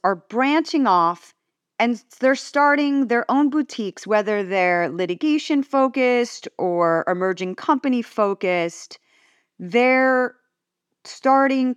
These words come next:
to recruit talent that came from similar backgrounds. So I would say we're seeing this record number of boutiques out there. We're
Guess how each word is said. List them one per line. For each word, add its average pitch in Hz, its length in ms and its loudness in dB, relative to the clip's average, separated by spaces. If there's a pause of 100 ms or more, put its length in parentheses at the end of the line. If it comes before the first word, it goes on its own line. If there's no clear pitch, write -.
to - 240 -4
recruit 247 580 -4
talent 208 680 0 (120)
that 185 260 2 (180)
came 240 420 -2
from 190 240 -6
similar 170 460 -2
backgrounds. - 560 -6 (400)
So - 180 -2
I 285 200 6
would 339 140 0
say 311 180 0
we're 240 160 0
seeing 240 260 -4
this 208 160 -8
record 202 320 0
number 175 280 -2
of 160 240 -4 (100)
boutiques 175 640 -10
out 127 160 0
there. - 180 -8
We're 240 300 0